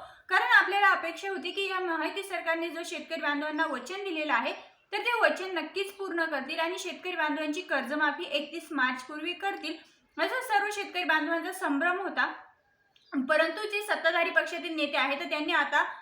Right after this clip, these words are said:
म्हणजे निवड-, अ, एकतीस मार्चपूर्वी अगदी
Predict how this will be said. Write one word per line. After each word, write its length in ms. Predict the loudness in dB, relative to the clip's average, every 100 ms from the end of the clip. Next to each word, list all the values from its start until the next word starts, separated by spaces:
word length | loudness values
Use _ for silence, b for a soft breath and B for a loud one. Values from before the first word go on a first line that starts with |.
| B -2
म्हणजे 220 | 0 0
निवड-, 260 | -2 -2 0
अ, 420 | 2 2 2 0
एकतीस 340 | 0 0 -4 4
मार्चपूर्वी 640 | 6 6 2 -6 -4 0
अगदी 340 | 2 2 2